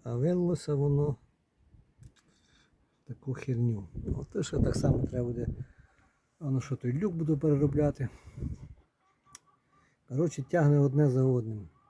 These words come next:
Дверки буду пере-, е, ті карти дверні буду переробляти. І салон повністю буду перешивати. А то все гроші. І то гроші немаленькі. Я ро-, роботи не рахую, я просто матеріал.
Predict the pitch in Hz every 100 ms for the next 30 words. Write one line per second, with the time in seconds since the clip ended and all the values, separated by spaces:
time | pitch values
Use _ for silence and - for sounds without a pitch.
0 | _ _ _ - 151 175 151 147 135 135
1 | 131 135 123 131 127 139 143 123 117 -
2 | 123 - 160 147 123 135 135 139 120 127
3 | - 123 - - - - - _ _ _
4 | _ _ _ _ 127 113 147 156 131 165
5 | 160 131 139 120 127 - 123 - 127 113
6 | 110 - - - - - - - - -
7 | - - - - - 170 156 - 151 123
8 | 123 110 - - - _ - - - -
9 | - - - - - - - - 135 143
10 | 143 135 127 123 127 123 120 - 135 143
11 | 143 127 120 127 156 143 135 131 - 127
12 | 113 110 151 - 123 123 - 120 107